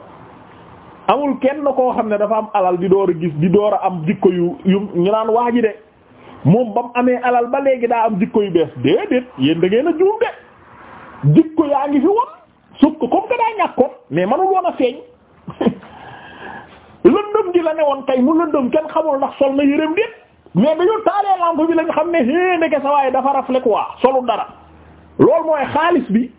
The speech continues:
moom moo mën a, moo détecté jikkoom yii yu bon yii mu yor. Mais xaalis bi, alal ji mu yor mi, pas su ko jikko yu bees, ah. Non, mu ngi woon fi moom. Waaye il fallait, pour mu feeñ, il fallait xaalis ne fi. Ndax bu fi newul, kenn du xam ne waa ji nay na.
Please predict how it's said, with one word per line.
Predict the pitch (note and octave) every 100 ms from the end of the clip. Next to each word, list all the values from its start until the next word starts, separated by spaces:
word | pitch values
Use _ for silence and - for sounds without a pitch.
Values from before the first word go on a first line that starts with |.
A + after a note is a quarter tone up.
| _
moom | D#3+ B3 D4
moo | A#3 B3+
mën | C#4
a, | C#4
moo | F#3 A3 C#4 -
détecté | F#3 D#4 F4 - A#3+ A3+ F3+
jikkoom | F#3+ C#4 D4+ C4
yii | A#3 B3 C4 B3+
yu | A#3+
bon | G#3 A3
yii | G#3 B3
mu | A#3
yor. | G#3+ F3 - - A#2+
Mais | E3 A3+
xaalis | A#3+ C4+ C4+
bi, | A#3+ C#4+
alal | G3 G#3+ A#3
ji | B3
mu | C4+
yor | C#4+
mi, | C#4+ C4+ B3 - - - - - -
pas | F3+ A#3
su | B3+
ko | D4
jikko | D#4 E4
yu | E4
bees, | F4 F#4+
ah. | D#4 E4+ -
Non, | E3 E4 D#4+
mu | B3
ngi | D4
woon | C#4+ B3+ G#3+
fi |
moom. | F4 - - - _ _ _ -
Waaye | - A3 C#4 B3
il | C4+
fallait, | B3+ A#3+ B3 A3
pour | B3 C#4
mu | C#4+
feeñ, | G#3+ F#3 E3
il | D3
fallait | E3 G3+
xaalis | A#3 - F#3+ B3
ne | C#4+ C#4
fi. | B3 - - - -
Ndax | E3 G3
bu | D4+
fi | F#4+
newul, | F4+ D#4 F4+ -
kenn | E4 -
du | A4
xam | E4 D#4+
ne |
waa | C4 B3
ji | G#3+
nay | G#3
na. | F#3